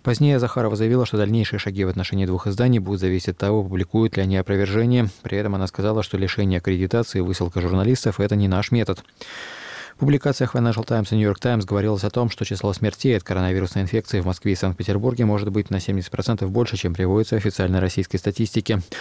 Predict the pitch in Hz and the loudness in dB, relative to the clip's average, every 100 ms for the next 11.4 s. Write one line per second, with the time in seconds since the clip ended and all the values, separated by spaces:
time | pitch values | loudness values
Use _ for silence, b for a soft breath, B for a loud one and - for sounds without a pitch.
0 | B B 113 - - 104 95 101 98 104 | B B -4 -2 -4 -2 -4 -4 -2 0
1 | 92 92 95 92 107 113 123 98 110 107 | 0 0 -2 -2 2 4 4 2 0 0
2 | 104 104 - 104 120 120 139 131 117 90 | 0 -2 -4 0 0 2 4 4 4 0
3 | - 95 98 101 107 117 - - 101 101 | -8 -2 0 2 2 2 -2 -4 -2 0
4 | 101 - 110 123 95 - - 95 98 92 | -2 -2 -2 0 -2 -4 -2 0 0 0
5 | 107 104 131 117 101 101 95 - 101 98 | -2 0 0 0 -2 -2 -2 -2 0 2
6 | 110 135 127 123 113 - B B B B | 2 2 2 0 -4 -10 B B B B
7 | B B B - 117 - 120 110 107 101 | B B B -4 -2 0 2 4 2 0
8 | 110 107 107 95 95 104 135 - 117 101 | -2 -2 -2 -2 -4 -2 -2 -4 -4 -4
9 | 95 101 110 95 104 - 120 110 113 110 | -2 -2 0 -2 -2 0 0 0 0 0
10 | 107 110 113 107 110 110 110 104 98 98 | 0 0 2 2 2 2 2 2 2 2
11 | 92 98 98 98 | 0 -2 -2 0